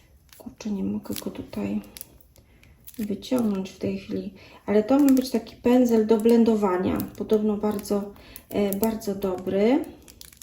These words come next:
Nie chcę tutaj uszkodzić tego włosia. Dobra, o, już mam.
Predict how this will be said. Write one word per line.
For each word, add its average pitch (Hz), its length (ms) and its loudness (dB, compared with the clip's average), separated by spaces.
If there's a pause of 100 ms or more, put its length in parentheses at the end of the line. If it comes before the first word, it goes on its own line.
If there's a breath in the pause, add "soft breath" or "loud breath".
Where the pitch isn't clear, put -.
(640 loud breath)
Nie 214 100 -4
chcę - 180 -10
tutaj 202 340 -8
uszkodzić - 600 -10
tego - 320 -10
włosia. 240 600 -4 (280)
Dobra, 185 320 -6 (120)
o, 190 140 -8
już 190 320 -12
mam. 190 360 -8